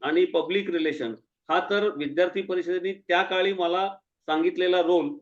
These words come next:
मी आजही विद्यार्थी परिषदेच्या कुठल्या ना कुठल्या कार्यक्रमाच्या निमित्ताने या सगळ्या विषयामध्ये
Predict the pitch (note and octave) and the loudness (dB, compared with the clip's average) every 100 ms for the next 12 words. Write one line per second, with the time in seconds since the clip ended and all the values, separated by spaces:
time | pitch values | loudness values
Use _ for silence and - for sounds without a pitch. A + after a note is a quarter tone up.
0 | _ D#3 F#3+ - D3 D#3 F3+ F#3+ G3+ F3+ | _ -2 -2 0 0 0 2 0 -2 -2
1 | D#3 E3+ F#3 F3+ E3+ D#3+ F3+ F#3 - C#3 | 0 0 -2 -8 -6 -4 -2 -2 -4 -4
2 | D#3+ D#3+ E3+ D3+ D#3 E3 D#3+ C#3+ C#3+ D3+ | -2 0 -2 -4 -4 -2 -2 -4 -4 -6
3 | D#3+ - D3+ D3+ E3+ - E3+ C#3+ C3 - | -4 -4 -4 0 0 4 2 2 0 -4
4 | _ _ - D3+ E3+ D#3 D3+ D#3 C#3+ D3+ | _ _ -4 -2 -2 0 2 2 2 0
5 | D3 C#3 F3 | 0 0 -2